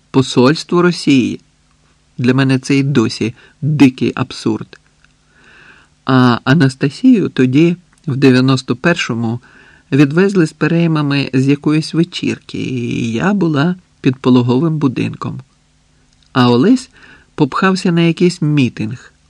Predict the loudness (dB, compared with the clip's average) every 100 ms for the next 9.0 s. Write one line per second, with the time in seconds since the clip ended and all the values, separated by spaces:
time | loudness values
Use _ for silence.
0 | -4 0 4 4 2 -2 0 0 0 -2
1 | -2 -2 -2 0 2 2 2 -2 -6 -8
2 | -12 -20 _ _ _ 0 2 2 2 0
3 | 0 -2 0 -2 -2 -2 -2 0 0 -4
4 | _ _ -8 0 2 4 4 2 0 -2
5 | -2 0 0 2 2 2 2 0 -2 -4
6 | -8 -6 -4 -2 -2 -4 -14 -6 -2 4
7 | 4 6 4 2 -2 0 -2 -4 -6 0
8 | 0 2 0 0 -4 -4 -4 -6 -4